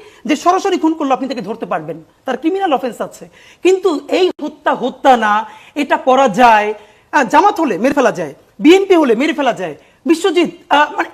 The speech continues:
যেভাবে হোক ফ্রেমিং করা যায়, সে হলো আরো ভয়াবহ অপরাধী, এর বিরুদ্ধে আমরা কোনো লড়াই করতে পারি না।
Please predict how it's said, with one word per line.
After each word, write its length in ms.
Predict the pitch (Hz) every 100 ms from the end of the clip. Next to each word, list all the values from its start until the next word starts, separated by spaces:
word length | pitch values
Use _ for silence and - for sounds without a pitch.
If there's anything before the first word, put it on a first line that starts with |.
| -
যেভাবে 380 | 180 285 381 415
হোক 240 | 311 -
ফ্রেমিং 300 | - 339 359
করা 180 | 311 226
যায়, 260 | 196 262 - -
সে 180 | - 294
হলো 160 | 311 311
আরো 120 | 294
ভয়াবহ 420 | 185 233 247 262
অপরাধী, 400 | 208 208 196 180
এর 80 | 214
বিরুদ্ধে 300 | 214 233 190
আমরা 180 | 240 247
কোনো 140 | 254
লড়াই 260 | 226 214 233
করতে 260 | 294 -
পারি 240 | 202 -
না। 100 | 180